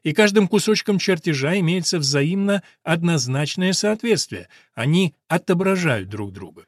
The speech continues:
Расположенные поблизости друг от друга части дома соответствуют соседствующим друг с другом участкам чертежа. Если чертежи какого-либо дома утрачены, их можно восстановить, просто тщательно обмерив дом и перенеся результаты в уменьшенном масштабе на бумагу.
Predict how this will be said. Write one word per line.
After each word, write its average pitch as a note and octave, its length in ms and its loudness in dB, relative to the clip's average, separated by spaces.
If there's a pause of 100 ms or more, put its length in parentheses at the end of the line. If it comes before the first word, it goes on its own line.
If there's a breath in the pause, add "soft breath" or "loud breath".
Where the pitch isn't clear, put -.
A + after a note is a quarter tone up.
(160)
Расположенные A3 800 2
поблизости F3 640 0
друг C3+ 240 -4
от D#3+ 80 -2
друга D3 260 -2
части D#3 340 -2
дома G3+ 260 0
соответствуют G3 640 0
соседствующим G3 1080 0
друг E3+ 240 0
с C3 80 -2
другом G3+ 460 0
участкам F3 640 0
чертежа. F#3 520 -4 (400)
Если G3+ 340 0
чертежи C#3 500 -4
какого-либо D#3 560 0
дома C3+ 240 0
утрачены, C3+ 640 -6 (320 loud breath)
их A3 180 2
можно G#3 320 4
восстановить, E3+ 640 2
просто E3+ 400 -2
тщательно F#3 680 0
обмерив E3 400 0
дом F#3+ 240 0
и F#3 180 -4
перенеся E3+ 560 -2
результаты C3 560 -4
в D3 40 0
уменьшенном C3+ 440 -2
масштабе G3+ 460 0
на D3+ 260 0
бумагу. G#2+ 640 -4